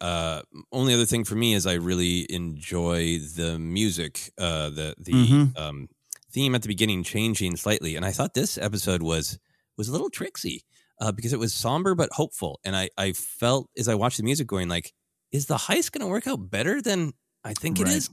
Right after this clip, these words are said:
Speaker 1: 'Cause the music is making me feel like it is. <laughs>
Speaker 2: Right.
Speaker 1: Uh, and I'm, I'm sure other people might read it differently, but that's the way it, uh, it hit me. So I got, I got suckered by skiing, and I got suckered by the
Speaker 2: <laughs>
Speaker 1: opening theme music in a,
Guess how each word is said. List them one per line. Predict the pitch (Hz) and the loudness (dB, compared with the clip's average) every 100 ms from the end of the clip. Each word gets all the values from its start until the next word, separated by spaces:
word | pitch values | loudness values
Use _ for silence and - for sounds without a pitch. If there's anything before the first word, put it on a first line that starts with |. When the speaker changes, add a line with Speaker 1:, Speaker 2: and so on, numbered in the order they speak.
| - | -4
Speaker 1:
'Cause | 151 131 | 0 2
the | |
music | 139 220 247 | 2 2 0
is | 131 | -2
making | 120 107 117 | -2 -2 -2
me | |
feel | 104 120 | 0 2
like | 104 98 | 2 0
it | |
is. | 120 127 - - - - - - - | -2 -2 -8 -12 -14 -16 -18 -20 -8
<laughs> | 120 - - 180 139 | -8 -8 -14 -8 -2
Speaker 2:
Right. | 107 80 | 2 2
Speaker 1:
Uh, | - | 2
and | 95 | -2
I'm, | 87 85 - | -4 -4 -2
I'm | 98 | 0
sure | 113 98 | 4 4
other | 92 | 4
people | 98 87 | 2 0
might | 87 87 | 0 0
read | 92 90 | 2 0
it | 76 | 0
differently, | 95 85 80 | -4 -2 -4
but | 78 | -2
that's | 80 - | -2 0
the | |
way | 82 80 | 0 0
it, | 78 | -2
uh, | 78 78 78 | -4 -6 -6
it | 76 76 | -8 -8
hit | 85 - | -8 -6
me. | 78 71 - - _ | -6 -6 -8 -20 _
So | - 82 76 | -4 -2 -2
I | |
got, | 90 82 73 82 | -2 -2 -2 -6
I | 82 | -6
got | 73 | -6
suckered | - - 104 87 76 - _ _ | -6 -4 -4 -4 -8 -10 _ _
by | 80 71 | -6 -2
skiing, | - - 123 127 117 | -2 2 4 4 2
and | 87 | 0
I | |
got | 82 82 | -2 2
suckered | 127 131 120 113 98 | 2 4 2 0 0
by | 82 78 | 0 2
the | 78 | 2
Speaker 2:
<laughs> | |
Speaker 1:
opening | - 110 104 | 2 0 -2
theme | 95 104 104 | 0 2 2
music | 92 80 67 65 76 | 0 -2 -4 -8 -10
in | |
a, | 71 | -10